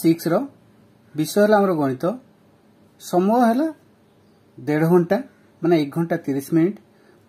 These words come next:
ପୂର୍ଣ୍ଣ ସଂଖ୍ୟା ହେଲା ଚାଳିଶ ମାର୍କ। ପ୍ରାପ୍ତାଙ୍କ କେତେ ଏଇଠି ଲେଖା ହବ ଏବଂ ପିଲା ନିଜର ନାମ ଏଇଠି ଲେଖିବେ, ରୋଲ ନମ୍ବର ଲେଖିବେ ଏବଂ ବିଦ୍ୟାଳୟ ନାଁ ମଧ୍ୟ ଏଇଠି ଲେଖିବେ ଏବଂ ଏଇଠି ତାରିଖ ଲେଖିବେ। ତ ଏଇ ପ୍ରଶ୍ନର ଉତ୍ତରଗୁଡ଼ିକ ଆମେ ବର୍ତ୍ତମାନ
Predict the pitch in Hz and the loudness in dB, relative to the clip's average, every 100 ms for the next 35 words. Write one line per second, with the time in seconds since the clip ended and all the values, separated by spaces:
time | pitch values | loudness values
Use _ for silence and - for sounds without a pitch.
0 | - 185 208 247 262 254 247 254 247 151 | -2 2 2 2 0 0 -2 -2 0 0
1 | 156 170 190 196 214 - _ _ _ _ | 0 -2 -2 -2 -4 -20 _ _ _ _
2 | _ _ _ _ _ _ - 170 165 - | _ _ _ _ _ _ -4 0 0 0
3 | 226 240 220 214 156 135 135 156 160 240 | -2 -2 -2 0 -2 -2 -4 -2 -4 -8
4 | _ _ - 240 254 196 185 202 196 - | _ _ -2 0 2 2 4 2 2 -6
5 | _ - 156 143 180 180 151 143 160 147 | _ -2 -2 0 0 2 2 4 2 0
6 | 160 160 185 208 170 139 139 151 156 - | -4 -6 -4 -2 -2 0 -2 -2 -4 -4
7 | 190 180 165 139 117 131 131 131 123 120 | -2 0 -2 -4 -6 -6 -4 -4 -6 -6
8 | 165 208 175 - 110 - _ - 156 220 | -4 -4 -6 -8 -14 -16 _ -12 -4 -2
9 | 220 - - 131 127 127 - 107 104 _ | -2 -2 -2 -2 -6 -8 -8 -16 -18 _
10 | _ - _ - 190 180 196 202 - 254 | _ -20 _ 0 2 2 2 2 2 2
11 | 254 285 311 _ _ _ _ _ _ - | 4 2 0 _ _ _ _ _ _ -10
12 | 170 - 254 262 233 240 202 240 254 156 | -8 0 2 4 2 0 0 0 -2 -6
13 | 170 - 220 | -6 -4 -4